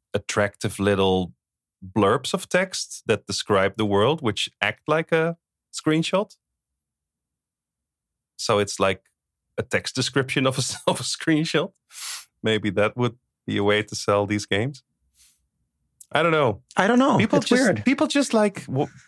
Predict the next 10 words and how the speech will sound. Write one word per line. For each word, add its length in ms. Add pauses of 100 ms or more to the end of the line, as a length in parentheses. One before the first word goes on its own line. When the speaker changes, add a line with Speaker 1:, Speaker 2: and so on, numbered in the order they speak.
Speaker 1:
people 260
like 260
visuals. 480
That's, 360
I 60
think 220
that's 200
the 100
bottom 320
line. 300